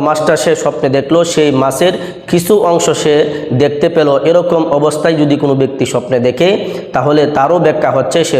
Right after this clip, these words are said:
ধন সম্পদের মালিক হবে। কিন্তু স্বপ্নে যদি কোনো ব্যক্তি ছোট মাছ দেখতে পায় তাহলে তার ব্যাখ্যা হচ্ছে ওই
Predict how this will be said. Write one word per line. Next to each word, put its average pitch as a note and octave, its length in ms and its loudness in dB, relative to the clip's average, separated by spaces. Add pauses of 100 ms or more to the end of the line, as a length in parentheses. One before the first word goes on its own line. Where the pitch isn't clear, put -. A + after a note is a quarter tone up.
ধন C#3 120 0 (100)
সম্পদের D#3 420 0 (420)
মালিক C3 220 0 (100)
হবে। G#2+ 200 0 (480)
কিন্তু F3+ 280 2 (220)
স্বপ্নে F3+ 320 -2
যদি E3 120 2 (100)
কোনো E3 220 2
ব্যক্তি D#3+ 300 0 (280)
ছোট E3+ 180 0 (160)
মাছ E3 180 0 (160)
দেখতে C3+ 240 -2 (100)
পায় D#3 200 0 (380)
তাহলে D#3 280 0 (120)
তার C3+ 140 2 (100)
ব্যাখ্যা C#3 340 -2
হচ্ছে D#3+ 280 0 (500)
ওই E3+ 80 4